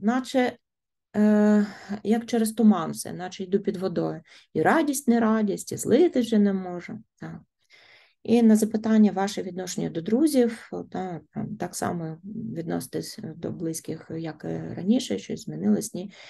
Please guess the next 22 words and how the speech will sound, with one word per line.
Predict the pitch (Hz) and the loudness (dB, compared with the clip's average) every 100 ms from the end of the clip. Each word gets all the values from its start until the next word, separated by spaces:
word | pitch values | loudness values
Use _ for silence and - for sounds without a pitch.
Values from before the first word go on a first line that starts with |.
| - _ | -20 _
Каже: | - 480 247 | 0 4 6
"Ні, | 190 165 | 6 4
так, | - 466 - | -2 -2 -2
як | 208 208 | -6 -6
і | |
було". | 160 156 127 - _ | -10 -12 -18 -20 _
Добре. | 214 185 - _ _ - 220 - | -8 -8 -10 _ _ -14 -10 -6
Пацієнт | 214 247 254 | -4 0 -2
з | |
П | 247 - | -4 -12
Т | 208 | -12
С | - | -10
Р | 165 - _ _ _ _ _ _ _ _ _ | -10 -12 _ _ _ _ _ _ _ _ _
каже: | 180 190 185 _ _ _ _ _ _ - | -14 -14 -16 _ _ _ _ _ _ -12
"Здається, | 214 214 240 240 | 4 4 4 4
я | 208 | 4
нічого, | 208 208 226 220 208 | 4 4 2 0 0
крім | 208 190 | -2 -6
злості, | 190 196 208 190 | -2 -2 -2 -2
взагалі | 175 185 196 185 | -4 -2 -2 -2
не | 156 | -6
відчуваю". | 147 - 160 - - | -8 -10 -16 -12 -12